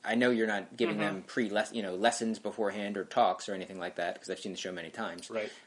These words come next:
Speaker 1: Um, but what is it that you do to try and get some of these concepts across to them so that, that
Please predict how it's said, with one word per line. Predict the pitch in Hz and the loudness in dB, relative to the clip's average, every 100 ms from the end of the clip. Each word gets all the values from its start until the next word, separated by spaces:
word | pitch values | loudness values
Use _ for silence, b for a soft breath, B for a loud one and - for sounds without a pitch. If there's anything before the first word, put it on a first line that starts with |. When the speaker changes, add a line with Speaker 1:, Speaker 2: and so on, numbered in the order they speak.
| - | -4
Speaker 1:
Um, | 104 95 92 92 87 _ _ - | -2 0 -2 -6 -12 _ _ 0
but | 104 92 - _ _ _ _ _ _ _ - | 2 2 0 _ _ _ _ _ _ _ -16
what | 101 113 127 | 0 4 4
is | 127 | 4
it | 127 | 0
that | 110 | -2
you | 101 120 127 | -2 0 0
do | 104 92 85 82 | 0 -4 -4 -8
to | 98 | -12
try | - 95 | -8 -8
and | 92 85 | -8 -6
get | 95 - | -6 -6
some | 101 | -8
of | 92 | -6
these | 90 | -6
concepts | - 101 87 92 - | -6 -8 -6 -8 -10
across | - 90 80 | -6 -4 -4
to | - | -4
them | 90 82 | -6 -6
so | 78 87 | -8 -10
that, | 80 | -6
that | 92 - | -4 -4